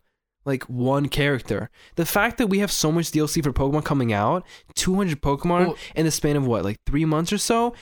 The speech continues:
Speaker 1: that tells me that it's not that much time to a-, make all those new Pokemon, to add all those new animations.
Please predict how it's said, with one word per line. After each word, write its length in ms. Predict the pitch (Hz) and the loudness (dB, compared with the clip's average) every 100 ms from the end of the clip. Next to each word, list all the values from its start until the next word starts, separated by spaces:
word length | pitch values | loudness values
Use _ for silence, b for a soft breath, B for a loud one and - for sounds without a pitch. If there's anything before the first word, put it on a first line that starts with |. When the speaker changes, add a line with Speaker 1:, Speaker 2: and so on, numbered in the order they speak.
| B | B
Speaker 1:
that 180 | 156 156 | -4 -2
tells 260 | - 214 208 | 0 0 2
me 100 | 185 | 0
that 200 | 156 143 | 0 -2
it's 120 | 135 | 0
not 220 | 143 151 | 0 0
that 80 | 147 | 0
much 220 | 139 - | 0 0
time 200 | 147 127 | 0 0
to 140 | - 85 | 0 -2
a-, 80 | 110 | 0
make 200 | 113 110 | 0 0
all 100 | 107 | 0
those 140 | 104 | 0
new 100 | 98 | -2
Pokemon, 460 | 110 98 98 101 110 B B | -2 -4 -4 -6 -8 B B
to 160 | - 127 | -4 0
add 120 | 135 | 0
all 80 | 127 | 0
those 160 | 120 | 0
new 140 | 120 113 | 0 0
animations. 640 | 107 104 104 - - | 0 0 -2 -4 -8